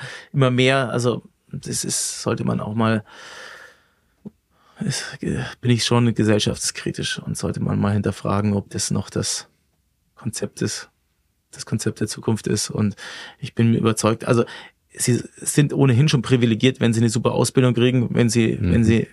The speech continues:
Speaker 1: ein vernünftiges Startkapital kriegen.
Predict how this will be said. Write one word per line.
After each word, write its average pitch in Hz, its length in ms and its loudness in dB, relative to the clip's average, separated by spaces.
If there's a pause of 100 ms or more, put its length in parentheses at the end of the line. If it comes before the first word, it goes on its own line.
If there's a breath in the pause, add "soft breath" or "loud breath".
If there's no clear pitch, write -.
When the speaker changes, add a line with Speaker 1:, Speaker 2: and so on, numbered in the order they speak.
(680)
Speaker 1:
ein 120 60 -8
vernünftiges 123 540 2
Startkapital 117 720 0
kriegen. 120 380 2